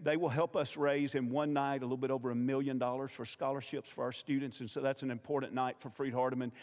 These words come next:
University. The lectureship is the first week in July, the first week in February, and, uh, do, we have a lot of women's sessions and, of course, general audience sessions and elders and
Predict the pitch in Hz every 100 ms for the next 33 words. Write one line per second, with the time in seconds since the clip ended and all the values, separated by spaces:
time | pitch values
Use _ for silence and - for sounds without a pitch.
0 | - - 139 135 135 135 - 135 123 156
1 | - 147 - 156 143 147 - - - 151
2 | 147 147 143 156 - 139 123 123 127 123
3 | 131 156 - - _ _ _ - 123 165
4 | 143 - 151 - 113 - 165 175 180 180
5 | 175 - - - - 139 131 139 139 131
6 | 131 127 147 151 156 143 143 127 147 170
7 | 160 - 165 156 - 147 143 127 120 -
8 | - - 135 - 170 175 151 160 151 135
9 | - 165 143 - 147 135 123 127 123 -
10 | 160 156 143 131 120 123 107